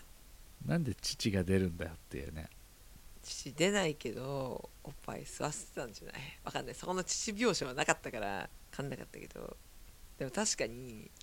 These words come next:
Speaker 2: このクマさん、おっぱいでかいよね。
Speaker 1: うん。
Speaker 2: 珍しいなって思う。このきれいめビーエルで、
Speaker 1: うん。
Speaker 2: 結構筋肉とおっぱい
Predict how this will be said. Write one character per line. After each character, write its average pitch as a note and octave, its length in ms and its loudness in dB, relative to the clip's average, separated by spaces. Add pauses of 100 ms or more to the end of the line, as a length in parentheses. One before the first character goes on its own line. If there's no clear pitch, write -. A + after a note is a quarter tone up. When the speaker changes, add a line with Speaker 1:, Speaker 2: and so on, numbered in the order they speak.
(140)
Speaker 2:
こ - 80 -6
の - 80 -6
ク - 160 -2
マ F3 120 8
さ B2+ 200 -2
ん、 A2 200 -8 (320)
お - 100 -2
っ - 100 -4
ぱ - 100 0
い - 60 -4
で - 100 -8
か A#2+ 160 -2
い - 60 -4
よ C#2+ 80 -8
ね。 C2+ 280 -10
Speaker 1:
う - 60 -4
ん。 E2+ 260 0 (960)
Speaker 2:
珍 - 0 - (200)
し - 160 6
い D#4 40 2
な C#3+ 120 2
っ - 20 -6
て - 140 -8
思 A2 140 -4
う。 - 20 -18 (280)
こ - 120 2
の - 160 0 (120)
き - 160 0
れ A3+ 200 10
い A3+ 40 4
め A3+ 120 2
ビ G#3+ 280 4
ー C3+ 40 8
エ A#2 60 0
ル A2+ 60 -4
で、 A#2+ 360 0 (100)
Speaker 1:
う - 20 -2
ん。 F2+ 220 0 (240)
Speaker 2:
結 A3 180 8
構 C3+ 160 6 (240)
筋 F3 120 2
肉 C3+ 400 -2
と B2 200 2
お C3 40 8
っ C#3+ 40 -2 (120)
ぱ A#2+ 100 0
い A2+ 80 -2